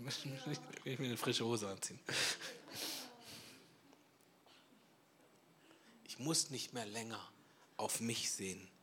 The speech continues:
und mich von meinen Ängsten und Bedenken klein halten lassen. Wie gut.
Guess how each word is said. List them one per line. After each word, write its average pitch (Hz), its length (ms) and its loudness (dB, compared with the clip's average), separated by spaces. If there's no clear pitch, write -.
und 113 160 2
mich 123 160 4
von 110 260 4
meinen 127 360 4
Ängsten 127 440 2
und 101 140 -2
Bedenken 110 480 2
klein 104 400 -2
halten 95 260 -6
lassen. 92 340 0
Wie 117 180 4
gut. 104 380 0